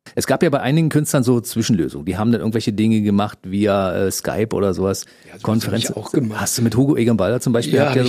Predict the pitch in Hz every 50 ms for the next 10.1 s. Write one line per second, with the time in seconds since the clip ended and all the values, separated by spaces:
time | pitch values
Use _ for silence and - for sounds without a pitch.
0 | 127 127 127 117 123 123 - 143 127 123 131 127 - - 101 113 131 151 78 78
1 | 71 71 71 - - - - - - - - - - - - - - _ _ _
2 | _ _ _ _ _ _ - 127 127 127 123 120 135 151 156 - - - 120 -
3 | 123 131 123 107 67 69 - - - - 156 135 127 - - _ - 220 113 120
4 | - 131 123 - _ _ - - 127 117 120 - 135 127 131 131 127 127 131 135
5 | 143 151 - 131 127 143 139 - - - 90 87 87 80 - _ _ _ _ _
6 | - 143 139 127 127 123 - - - - 156 143 120 123 117 117 127 _ _ -
7 | 101 101 196 147 110 117 110 - 120 107 - 123 127 135 135 135 147 139 127 -
8 | - - 131 131 131 120 110 117 117 120 123 127 131 - - - 117 117 - -
9 | - 110 - 107 107 - 135 95 - - - - - 139 - - - - 226 123
10 | - _